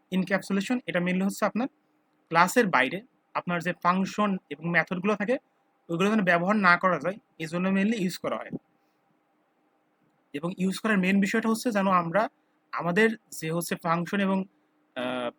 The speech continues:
আপনার, আহ, ভেরিয়েবলগুলো থাকে, এগুলো যেন সরাসরি কেউ পরিবর্তন না করতে পারে। কারণ আমাদের হয়তো পাসওয়ার্ড দিয়ে, হয়তো কেউ যদি পাসওয়ার্ড সঠিক দেয়, তাহলে চেঞ্জ করতে দিব, অথবা যদি কেউ উল্টোপাল্টা কিছু লিখে দেয়, যেমন মনে করেন যে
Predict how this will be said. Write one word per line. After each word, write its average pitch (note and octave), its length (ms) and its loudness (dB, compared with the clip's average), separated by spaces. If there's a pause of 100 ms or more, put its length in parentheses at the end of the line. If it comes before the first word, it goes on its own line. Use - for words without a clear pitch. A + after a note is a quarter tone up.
(140)
আপনার, D3+ 340 -6 (140)
আহ, B2 260 -4 (160)
ভেরিয়েবলগুলো F#3+ 500 4
থাকে, E3 280 -6
এগুলো E3+ 200 -2
যেন G#3+ 120 -4
সরাসরি F#3+ 380 -4
কেউ A3 100 -4
পরিবর্তন F#3+ 420 0
না E3+ 140 0
করতে - 240 -16
পারে। F2 160 -14 (520)
কারণ E3+ 140 2
আমাদের F#3 220 4
হয়তো G3 160 0
পাসওয়ার্ড E3 420 2
দিয়ে, F3+ 200 0
হয়তো E3 300 -4
কেউ - 340 -8
যদি F#3 100 -4
পাসওয়ার্ড F3 360 -2
সঠিক F#3 200 -2
দেয়, F3+ 120 0
তাহলে F3 160 -2
চেঞ্জ E3+ 220 -8
করতে F3 220 -6
দিব, E3 300 -2 (480)
অথবা E3+ 320 0
যদি F3 160 -2
কেউ F#3 200 -6
উল্টোপাল্টা F3+ 580 0
কিছু - 480 -10
লিখে F#3+ 220 -2
দেয়, F#3 220 2 (340)
যেমন F3+ 200 0
মনে F#3 140 0
করেন F#3 240 0
যে A#3 100 -2